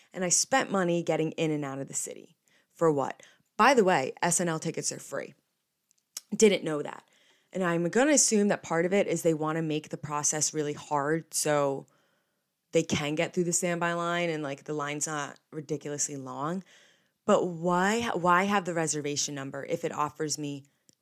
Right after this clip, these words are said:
no perks and so it only getting closer to the line? If I have a reservation, I should not have to wait in the line. And then that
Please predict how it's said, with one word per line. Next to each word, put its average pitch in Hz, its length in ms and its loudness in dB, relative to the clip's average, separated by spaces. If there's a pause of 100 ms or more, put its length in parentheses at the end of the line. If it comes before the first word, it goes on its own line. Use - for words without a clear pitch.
no 151 400 -2
perks - 640 -8 (480)
and 156 120 -4
so 156 260 0
it 143 240 0
only 165 300 0
getting 151 320 -2
closer 147 400 -4
to 147 100 -14
the 139 140 -6
line? - 380 -14 (400)
If 165 120 -8
I 185 80 4
have 202 120 2
a 262 120 6
reservation, 160 880 -2 (1400)
I 170 160 2
should 156 360 -2
not 139 260 -6
have - 140 -18
to - 80 -16
wait - 180 -18
in - 60 -20
the 65 80 -20
line. 50 280 -20 (800)
And 175 80 -4
then 165 200 -2
that 220 320 -6